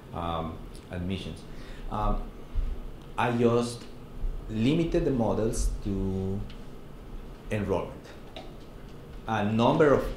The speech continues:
applications is considered in, as a predictor in order to create these similar groups, but not,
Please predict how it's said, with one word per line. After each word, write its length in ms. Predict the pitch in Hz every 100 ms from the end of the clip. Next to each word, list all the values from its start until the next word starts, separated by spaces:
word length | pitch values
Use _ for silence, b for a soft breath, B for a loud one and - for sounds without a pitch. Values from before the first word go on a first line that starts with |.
| -
applications 840 | 101 - 95 - - - 98 101 -
is 140 | 110
considered 640 | - 101 - 101 87 87 85 -
in, 180 | - - -
as 120 | 90
a 20 | 87
predictor 480 | 95 82 80 - 73 -
in 160 | 92 87
order 140 | 85
to 120 | 87 -
create 440 | - 87 85 80
these 220 | 80 80
similar 880 | 78 - - - - 101 92 80 78 82 - 87
groups, 360 | 82 - - - B B B B B
but 240 | 101 98 104
not, 360 | 107 110 110